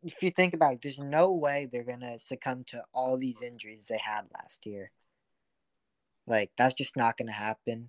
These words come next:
It's not gonna be like that again. And they still have, you know, a top ten offensive line. Carson Wentz is obviously great, and I do truly think they're gonna utilize Jalen Hurts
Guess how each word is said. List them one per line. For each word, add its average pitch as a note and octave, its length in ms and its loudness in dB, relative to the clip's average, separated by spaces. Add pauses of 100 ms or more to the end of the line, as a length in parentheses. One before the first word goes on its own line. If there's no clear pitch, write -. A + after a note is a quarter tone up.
(160)
It's - 120 -10
not B2 260 0
gonna B2+ 160 -2
be A#2 140 -4
like A2+ 180 -6
that A2 220 2
again. A2 320 -8 (580)
And B2+ 80 0
they C3 60 6
still D#3 260 10
have, D3 300 10 (360)
you C#3 100 -10
know, B2+ 380 -2
a B2 80 -10
top C3 380 -4
ten C3+ 380 -4 (440)
offensive A#2+ 580 -8
line. A2 460 -6 (800)
Carson C#3+ 400 2
Wentz C3+ 240 -4
is B2+ 140 -4
obviously A#2+ 380 -2
great, B2 340 -4
and C3 120 -4
I C3 100 2
do D3 280 2
truly E3 300 6
think D3 260 -2
they're B2 140 4
gonna C3+ 220 0
utilize B2 640 2
Jalen A#2+ 420 -4
Hurts - 460 -6